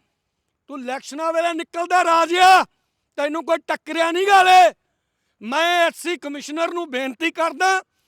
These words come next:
ਸਖਤ ਤੋਂ ਸਖਤ ਇਹ 'ਤੇ ਕਾਰਵਾਈ ਹੋਣੀ ਚਾਹੀਦੀ ਆ। ਇਹ ਰਾਜੇ ਨੂੰ ਪਤਾ ਲੱਗ ਜੇ ਕਿ ਰਾਜਾ ਹੈ ਕੀ ਚੀਜ਼ ਆ। ਓਏ ਤੂੰ ਪੱਠੇ ਪੱਠਿਆਂ ਦੇ ਮਿਹਣੇ ਮਾਰਦਾ। ਤੇਰੇ ਵਰਗੀਆਂ ਸ਼ਕਲਾਂ ਜਿੰਨਾ ਚਿਰ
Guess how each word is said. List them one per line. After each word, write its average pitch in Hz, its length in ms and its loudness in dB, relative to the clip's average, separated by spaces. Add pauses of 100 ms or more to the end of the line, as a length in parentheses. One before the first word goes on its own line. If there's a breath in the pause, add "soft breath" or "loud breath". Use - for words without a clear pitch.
(160)
ਸਖਤ 294 280 -10
ਤੋਂ 392 280 -14
ਸਖਤ 320 400 -8
ਇਹ 330 80 -2
'ਤੇ 330 320 -6
ਕਾਰਵਾਈ 277 480 -6
ਹੋਣੀ 285 220 -6
ਚਾਹੀਦੀ 339 480 -4
ਆ। 359 260 4 (300)
ਇਹ 302 160 -2
ਰਾਜੇ 277 420 -8
ਨੂੰ 330 140 -8
ਪਤਾ 311 320 -6
ਲੱਗ 320 200 -4
ਜੇ 349 400 4 (300)
ਕਿ 320 140 -6
ਰਾਜਾ 302 460 -6
ਹੈ 269 80 -6
ਕੀ 302 160 -8
ਚੀਜ਼ 320 300 -6
ਆ। 349 280 4 (440)
ਓਏ 349 200 2
ਤੂੰ 349 240 -8
ਪੱਠੇ 320 400 -4
ਪੱਠਿਆਂ 320 440 -8
ਦੇ 330 100 -4
ਮਿਹਣੇ 320 360 -6
ਮਾਰਦਾ। 339 600 -2 (720)
ਤੇਰੇ 320 320 -2
ਵਰਗੀਆਂ 339 540 -4
ਸ਼ਕਲਾਂ 311 440 -6
ਜਿੰਨਾ 302 460 -6
ਚਿਰ 359 420 -2